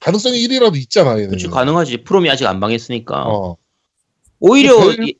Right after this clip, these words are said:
Speaker 2: 옛날에는 아머드 코어를 그 플스 원 시절 때는 인용하려고 하면 플스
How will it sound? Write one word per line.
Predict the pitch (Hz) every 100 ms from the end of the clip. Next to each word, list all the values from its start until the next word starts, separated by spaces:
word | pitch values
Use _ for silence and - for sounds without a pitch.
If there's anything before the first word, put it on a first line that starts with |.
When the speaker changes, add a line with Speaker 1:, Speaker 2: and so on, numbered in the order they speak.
| _ 208 147 _
Speaker 2:
옛날에는 | 139 147 202 240 262 233 196 160
아머드 | - 220 254
코어를 | 240 214 190 156 131 117 101
그 | 135
플스 | - 294 135
원 | 165 135 202
시절 | 220 233 185
때는 | - 120 165 156 95
인용하려고 | 92 127 175 220 247 202 151 147 127
하면 | 107 160 160 92 69 _ _ _ _ _ _
플스 | 302 302